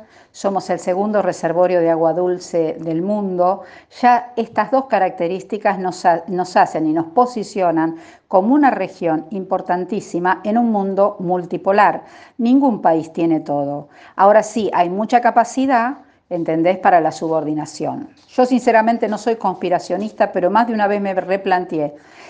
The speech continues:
si esta deuda loca que se le dejó tomar al gobierno, eh, de Macri no estaba relacionada con el acuífero guaraní. Muchos me, me dicen, "Bueno, sos muy conspiracionista". Yo no sé, porque dejar tomar una deuda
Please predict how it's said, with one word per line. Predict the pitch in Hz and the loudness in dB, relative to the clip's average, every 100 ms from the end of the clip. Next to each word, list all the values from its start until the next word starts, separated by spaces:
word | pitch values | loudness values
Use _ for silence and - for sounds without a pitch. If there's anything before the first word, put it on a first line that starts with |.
| - | -20
si | - 220 220 | -8 -4 0
esta | 269 269 269 240 | 2 2 2 2
deuda | 247 254 226 | 2 2 2
loca | 208 196 - 160 151 - | 2 0 -2 -8 -10 -10
que | 160 | -12
se | - | -4
le | 165 | -2
dejó | 160 156 202 | -2 -4 -2
tomar | 180 180 196 - | 0 2 2 2
al | 175 | -4
gobierno, | 165 165 175 180 180 175 165 - - _ | -2 0 2 2 2 0 0 -6 -20 _
eh, | - 165 151 | -8 -4 -2
de | 165 | -2
Macri | 185 170 165 160 175 | 0 0 -2 -8 -4
no | 220 | -4
estaba | 226 269 262 | 0 2 4
relacionada | 233 190 175 - 185 175 151 147 156 - | 2 0 0 0 -2 0 0 -2 -6 -6
con | 190 | -2
el | 185 | 2
acuífero | 190 202 208 214 190 | 2 2 -2 0 0
guaraní. | 160 156 147 147 139 _ _ _ - _ - | 2 0 0 -2 -8 _ _ _ -20 _ -6
Muchos | 359 330 | -2 4
me, | 269 269 269 | 4 4 0
me | 247 | 0
dicen, | 247 247 254 | 0 2 4
"Bueno, | 262 190 | 4 4
sos | 214 208 | -2 0
muy | 262 | 2
conspiracionista". | 247 220 226 208 202 233 254 220 240 | 2 2 2 0 0 -2 -2 0 -2
Yo | 240 359 | 0 -2
no | 339 | -2
sé, | - 233 | 0 -2
porque | - 180 180 180 | 0 -2 0 -2
dejar | 190 196 294 294 | -4 0 0 2
tomar | 254 262 | 2 2
una | 240 214 | 4 4
deuda | 185 156 151 143 | 2 0 -2 -4